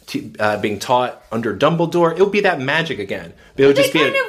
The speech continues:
Speaker 2: went through that in
Speaker 1: I agree.
Speaker 2: the
Speaker 1: They should, there
Speaker 2: first,
Speaker 1: shouldn't be prequels in
Speaker 2: you
Speaker 1: the first
Speaker 2: know.
Speaker 1: place. When do prequels ever work creatively? Do you know any good prequels?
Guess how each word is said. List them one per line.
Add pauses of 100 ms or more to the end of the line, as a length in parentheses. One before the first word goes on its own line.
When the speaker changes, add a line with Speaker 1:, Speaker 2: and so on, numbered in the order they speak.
Speaker 2:
went
through
that
in
Speaker 1:
I
agree.
Speaker 2:
the
Speaker 1:
They
should,
there
Speaker 2:
first,
Speaker 1:
shouldn't
be
prequels
in
Speaker 2:
you
Speaker 1:
the
first
Speaker 2:
know.
Speaker 1:
place.
When
do (400)
prequels
ever (160)
work (140)
creatively? (160)
Do
you
know
any
good
prequels?